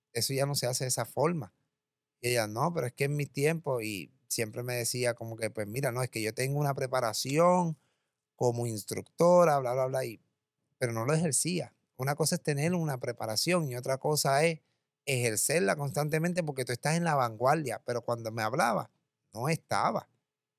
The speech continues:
No estaba en la vanguardia, no estaba actualizada, lamentablemente. Su contrato era un contrato como si fuera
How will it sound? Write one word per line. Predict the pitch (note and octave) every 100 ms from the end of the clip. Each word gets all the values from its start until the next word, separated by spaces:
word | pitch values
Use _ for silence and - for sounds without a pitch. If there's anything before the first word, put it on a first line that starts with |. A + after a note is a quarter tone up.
| -
No | A2+
estaba | C3+ C3+ C3+ F3
en |
la | D#3+
vanguardia, | B2 G#2+ G#2 D3 C#3
no | A2
estaba | A#2 C#3 D#3+
actualizada, | D#3 C3 A2 G2 A2+ C#3+ D#3+
lamentablemente. | A2+ G#2 G2+ G#2 B2 D3+ A#2+ D#3 - G2 _ _ _ _
Su | - E3 C#3+
contrato | C3+ B2 B2+ B2+
era | D#3 E3
un |
contrato | D#3 D3 B2+ C3 D3+ E3
como | D3 B2+
si | B2
fuera | A2+ - A#2+ C#3 C#3+